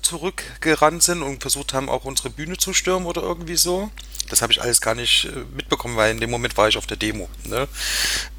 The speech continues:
Und dadurch scheinbar die unterschiedliche Wahrnehmung von, von uns beiden. Ich, ich würde dich mal fragen, Jule, glaubst du aber, wenn wir die Demo jetzt zum Beispiel heute gemacht hätten, am Dienstag oder am Mittwoch oder am Donnerstag,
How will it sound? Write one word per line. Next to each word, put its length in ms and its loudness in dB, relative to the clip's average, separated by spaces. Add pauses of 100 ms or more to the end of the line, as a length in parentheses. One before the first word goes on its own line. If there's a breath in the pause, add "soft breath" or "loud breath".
(140)
Und 120 2
dadurch 480 4 (180)
scheinbar 380 6
die 100 -2
unterschiedliche 540 0
Wahrnehmung 460 0 (140)
von, 420 -6
von 180 -8
uns 200 0
beiden. 400 0 (760 loud breath)
Ich, 240 -2
ich 200 0 (200)
würde 180 4
dich 100 0
mal 120 6
fragen, 340 2
Jule, 400 0 (280 loud breath)
glaubst 420 2
du 80 4
aber, 420 4 (300)
wenn 180 0
wir 80 2
die 120 -6
Demo 320 0
jetzt 200 0
zum 120 -6
Beispiel 580 2 (120)
heute 280 6
gemacht 340 -6
hätten, 140 -8
am 120 -6
Dienstag 560 0
oder 200 -4
am 100 -6
Mittwoch 480 -2
oder 160 -12
am 120 -12
Donnerstag, 600 2